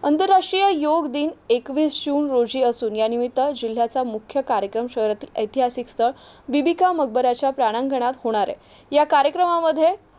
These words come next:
अधिकाधिक योग संस्थांनी आणि व्यायामप्रेमी नागरिकांनी सहभागी व्हावं, असं आवाहन जिल्हाधिकारी दिलीप स्वामी यांनी केलंय.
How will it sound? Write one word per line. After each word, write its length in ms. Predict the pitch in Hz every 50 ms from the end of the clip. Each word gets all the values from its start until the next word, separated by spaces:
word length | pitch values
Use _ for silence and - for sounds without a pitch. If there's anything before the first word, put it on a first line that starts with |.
| - - - -
अधिकाधिक 680 | - 254 254 302 330 330 359 339 320 - 330 359 339 320
योग 300 | 254 240 247 254 262 294
संस्थांनी 640 | 302 - 320 277 247 247 - - 247 240 240 247 285 -
आणि 300 | - 226 220 220 240 240 233
व्यायामप्रेमी 760 | 214 233 202 196 202 220 254 294 320 320 277 269 240 254 262
नागरिकांनी 520 | 254 226 226 220 226 - 240 220 226 220
सहभागी 440 | - - 214 202 226 220 226 254 277
व्हावं, 260 | 277 269 262 294 339 - -
असं 180 | 220 - 247
आवाहन 340 | 220 214 226 254 247 220 180 - - - - - -
जिल्हाधिकारी 640 | 214 277 285 311 339 349 - 349 - 349 311 302 320
दिलीप 320 | 294 247 254 208 226 226 -
स्वामी 340 | - 277 226 220 233 269
यांनी 200 | 269 240 233 214
केलंय. 260 | 202 214 196 202 185